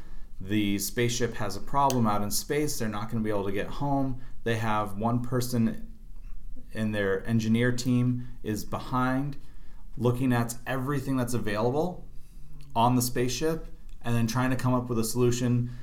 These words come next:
essentially to put a circle into a square peg and how to do that so it allows <laughs> them to get home. And, I mean, I love the movie. I'm, I'm a sucker for those kind of movies. Um, but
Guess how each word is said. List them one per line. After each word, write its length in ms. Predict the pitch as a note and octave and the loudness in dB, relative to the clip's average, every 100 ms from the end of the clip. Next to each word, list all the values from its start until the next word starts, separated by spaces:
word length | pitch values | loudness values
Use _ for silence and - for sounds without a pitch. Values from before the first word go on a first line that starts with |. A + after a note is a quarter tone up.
| - - | -4 0
essentially 540 | A#2+ C#3 C#3+ - C#3 | 0 2 0 2 2
to 80 | B2 | 2
put 400 | - C3 B2 F#2+ - - - | 2 4 2 2 -2 -6 -4
a 80 | A#2 | -4
circle 460 | - C3+ B2+ C3+ | 0 0 0 2
into 220 | B2 A#2 G#2+ | 2 2 0
a 20 | |
square 320 | - A#2+ A2+ | 0 2 2
peg 420 | - - - - - - - - - - - - - | 2 2 2 2 -2 -4 -6 -6 -4 -4 -4 -4 -2
and 140 | A2 | -2
how 220 | G#2+ A2+ | 2 2
to 100 | A2+ | 2
do 160 | G#2+ A2+ | 2 4
that 400 | A2+ A#2 A2+ - | 4 2 0 -2
so 200 | - G#2+ | 0 2
it 140 | G#2+ - - - | 2 -2 -4 -4
allows 440 | G#2 A2 A2+ A#2+ - | -2 2 2 2 0
<laughs> 0 | |
them 140 | A#2 | 0
to 100 | A2 | 0
get 200 | G2 F#2 | -2 -4
home. 440 | - G#2 D#2+ D2 - - - - - - - - - | -4 -4 -4 -6 -6 -6 -8 -12 -8 -6 -6 -8 -4
And, 300 | G#2 F2 E2+ | -2 -2 0
I 80 | A#2 | 2
mean, 160 | A2+ | 4
I 100 | A2 | 4
love 280 | A#2 A2 A2+ | 4 4 4
the 60 | A#2 | 4
movie. 280 | A#2 A2+ G#2 | 4 4 2
I'm, 400 | G2 G2 - - G2+ | 0 -2 -4 -4 -4
I'm 80 | |
a 60 | F#2 | -4
sucker 360 | - A2 A2 A#2+ | -2 0 0 0
for 140 | B2 | 4
those 180 | A#2+ A#2+ | 4 4
kind 180 | B2+ B2 | 4 4
of 60 | |
movies. 560 | B2 B2 B2+ C3 - - - - - - | 6 6 4 2 -2 -8 -10 -10 -10 -4
Um, 460 | G2 F2+ E2+ E2 - - - - - - | -2 -2 -4 -4 -4 -4 -4 -6 -6 0
but 440 | C3 A#2+ - - | 4 4 2 -4